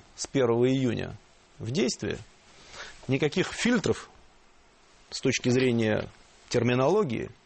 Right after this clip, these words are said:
не существует. Существует две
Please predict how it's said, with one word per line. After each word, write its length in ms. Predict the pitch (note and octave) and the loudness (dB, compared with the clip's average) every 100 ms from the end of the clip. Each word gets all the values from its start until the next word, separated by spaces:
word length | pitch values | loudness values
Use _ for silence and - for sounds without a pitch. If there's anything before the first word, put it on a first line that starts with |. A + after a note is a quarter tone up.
| - - - | -20 -20 -6
не 140 | A#2 C3+ | 0 0
существует. 680 | - - G3 - A#3+ - - - - - - - - | 0 0 -2 -4 -4 -4 -6 -20 -20 -20 -20 -20 -18
Существует 880 | - C#3+ - D3+ - F#3 G#3+ F3 - - | -4 0 0 0 0 2 2 0 -4 -14
две 500 | A2 G#2+ C3+ G3 | -4 0 2 2